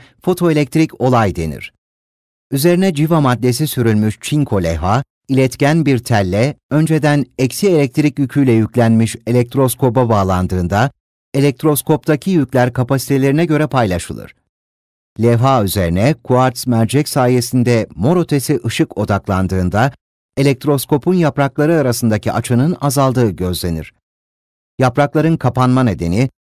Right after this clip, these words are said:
ışığın levha üzerinden elektron koparmasıdır.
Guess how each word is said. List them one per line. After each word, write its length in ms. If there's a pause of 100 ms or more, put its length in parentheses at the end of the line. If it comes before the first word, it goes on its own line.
(120)
ışığın 460
levha 280
üzerinden 640
elektron 480
koparmasıdır. 800